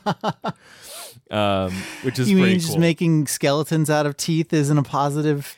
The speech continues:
Speaker 1: thing?
Speaker 2: It's
Speaker 1: You know,
Speaker 2: really
Speaker 1: you,
Speaker 2: sweet.
Speaker 1: skeletons aren't
Speaker 2: Wait,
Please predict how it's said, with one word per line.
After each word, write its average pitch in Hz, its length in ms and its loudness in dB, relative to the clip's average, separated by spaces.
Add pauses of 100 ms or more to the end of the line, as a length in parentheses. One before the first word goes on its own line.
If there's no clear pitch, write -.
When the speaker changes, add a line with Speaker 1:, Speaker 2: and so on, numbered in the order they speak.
Speaker 1:
thing? 180 380 0
Speaker 2:
It's 233 180 0
Speaker 1:
You - 80 -4
know, 233 40 -2
Speaker 2:
really 226 260 2
Speaker 1:
you, 226 60 4
Speaker 2:
sweet. 214 400 0
Speaker 1:
skeletons 226 480 0
aren't 147 220 2
Speaker 2:
Wait, 240 380 -4